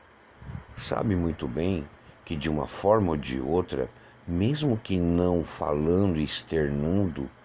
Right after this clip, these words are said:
para as pessoas o que eu acho errado, sabem da força e do que é o orixá na vida de uma pessoa.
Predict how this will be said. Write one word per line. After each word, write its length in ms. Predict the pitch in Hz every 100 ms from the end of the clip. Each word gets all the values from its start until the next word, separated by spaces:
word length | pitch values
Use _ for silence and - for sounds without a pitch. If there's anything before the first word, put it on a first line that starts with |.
| - - - -
para 160 | 65
as 120 | 65
pessoas 600 | - 65 - 90 92 73
o 60 | 71
que 160 | - 87
eu 160 | 73
acho 300 | 65 64 -
errado, 520 | 67 62 82 90 64 58 - - - - - -
sabem 560 | - 104 87 71 71 - - - -
da 140 | - 60
força 720 | - 71 85 92 - 131 139 - - - -
e 120 | 85 87
do 140 | 104
que 420 | 104 - 110 80
é 80 | 87
o 140 | 104 85
orixá 360 | 71 69 71
na 160 | 69 65
vida 260 | 71 67
de 80 | 65
uma 180 | 69 64
pessoa. 580 | 69 65 - 62 53